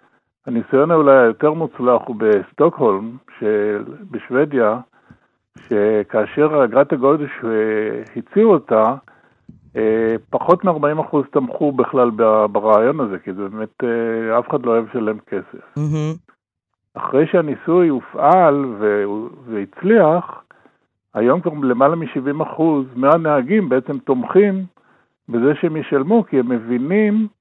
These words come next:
Speaker 1: שזה בעצם מאפשר להם להגיע יותר מהר לעבודה.
Speaker 2: עכשיו, בדקות הקרובות, אנחנו הולכים לעשות סוג של, אה, ספיד דייטינג של פתרונות למשבר התחבורה. אנחנו הבאנו כמה וכמה,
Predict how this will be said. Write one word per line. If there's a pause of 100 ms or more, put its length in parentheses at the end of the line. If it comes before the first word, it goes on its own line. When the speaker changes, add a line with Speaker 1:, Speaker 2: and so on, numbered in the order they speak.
(760)
Speaker 1:
שזה
בעצם
מאפשר
להם
להגיע
יותר
מהר
לעבודה. (1200)
Speaker 2:
עכשיו,
בדקות
הקרובות,
אנחנו
הולכים
לעשות
סוג
של,
אה,
ספיד
דייטינג
של
פתרונות
למשבר
התחבורה. (220)
אנחנו
הבאנו
כמה
וכמה,